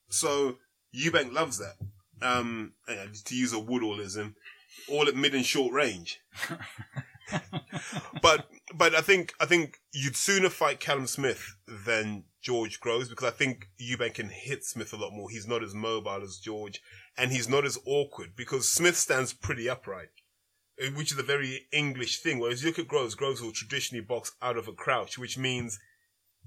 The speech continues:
he can create space just by moving his torso. His hips are far enough away that he just creates space for himself by moving his torso. Um, something Eubank Junior does to a fair degree as well, but Callum Smith doesn't. <clears throat> So I think Smith will get caught out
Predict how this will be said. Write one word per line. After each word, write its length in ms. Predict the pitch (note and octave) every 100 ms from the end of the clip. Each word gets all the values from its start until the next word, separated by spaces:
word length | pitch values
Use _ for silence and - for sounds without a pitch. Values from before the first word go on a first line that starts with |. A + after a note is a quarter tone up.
| - _ - - _ -
he 180 | - D3+
can 200 | C#3+ B2+
create 460 | - B2+ C#3 A#2+
space 480 | - - C#3+ A2+ -
just 340 | - C3 -
by 120 | B2+ A2+
moving 320 | A2+ A2 G#2
his 120 | F#2
torso. 360 | - B2+ A2+ F#2
His 120 | F#2
hips 220 | B2+ -
are 60 | A2
far 280 | - B2
enough 220 | A#2 A#2 A2
away 180 | A#2 A2
that 120 | G2+
he 100 | G#2+
just 220 | A2 -
creates 260 | - G2 -
space 320 | - A2+ -
for 80 | G2+
himself 360 | F#2 G2 F#2+ -
by 120 | G#2
moving 320 | G2+ G#2+ G2+
his 120 | F#2+
torso. 460 | - B2+ A#2 - D2 - _ _ _ _ _ _ -
Um, 280 | B2 A#2+ A2+
something 340 | - - D3+
Eubank 380 | C3 E3 C#3 G#2+
Junior 280 | C3 C3+ A2+
does 300 | G2+ A2 G#2+
to 120 | -
a 20 | G#2+
fair 240 | - A2
degree 300 | G2+ F#2+ G#2+
as 100 | G#2
well, 300 | B2+ A2 E2+ G2+
but 240 | B2+ A#2
Callum 260 | - B2+ A#2
Smith 320 | A2 A2+ G#2
doesn't. 300 | G#2+ B2 F2+ - -
<clears throat> 160 | - - -
So 120 | -
I 40 | C3
think 200 | C#3+ B2+
Smith 280 | - E3 E3
will 100 | C#3
get 180 | B2
caught 320 | - D3 B2 C#3+
out 260 | A2 A#2+